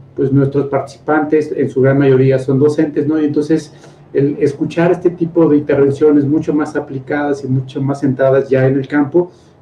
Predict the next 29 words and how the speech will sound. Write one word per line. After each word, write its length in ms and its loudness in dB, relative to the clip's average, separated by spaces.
me 40 -20
parece 220 -2
que 60 -8
son 180 0
muy 140 4
ilustrativas 680 0
de 320 2
en 120 0
qué 100 0
termina 380 2
expresándose 920 -2
lo 220 2
digital 600 -2
y 60 2
el 80 -2
civismo, 460 -4
¿no? 100 0
Entonces 220 -8
te 80 -2
agradezco 340 0
mucho 340 -4
que 280 0
hayas 180 2
aceptado 320 -2
la 60 -2
invitación 640 0
y 80 -10
que 80 2
bueno, 420 2